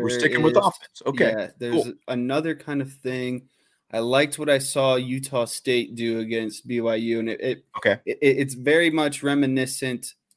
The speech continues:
Speaker 2: of what Notre Dame's trying to accomplish, and why I, I like it so much is for that reason. So immediately pre-snap,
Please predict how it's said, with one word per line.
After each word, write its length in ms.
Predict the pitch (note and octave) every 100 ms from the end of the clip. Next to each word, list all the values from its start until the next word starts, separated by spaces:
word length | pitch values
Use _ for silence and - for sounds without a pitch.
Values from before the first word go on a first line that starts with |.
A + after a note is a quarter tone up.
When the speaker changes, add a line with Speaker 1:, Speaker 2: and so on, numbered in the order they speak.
| _ _ _ -
Speaker 2:
of 540 | A2+ A2+ A2+ A2 A#2+
what 180 | A#2 A#2
Notre 240 | B2 A#2+
Dame's 320 | A#2+ B2+ A#2+
trying 220 | - B2 A#2+
to 80 |
accomplish, 680 | A2+ - A#2 G#2+ A#2 A2 - -
and 320 | A#2 A2+ A2+ A2+
why 260 | A#2 A#2
I, 200 | - A2+ G#2+ _
I 140 | - A2
like 340 | A2+ F3 F#3
it 100 | D3
so 160 | - C3+
much 240 | B2 -
is 140 | A2
for 160 | - A#2
that 260 | A#2 A2 A2+
reason. 520 | A#2+ B2+ A2+ A2+ A2+
So 400 | - B2+ A#2+ - _ _ _ _ -
immediately 720 | C3 D#3+ G3+ G#3+ F3+ F3 D3
pre-snap, 1120 | - - E3+ D#3 - - C#3+ C3+ B2+ A#2 -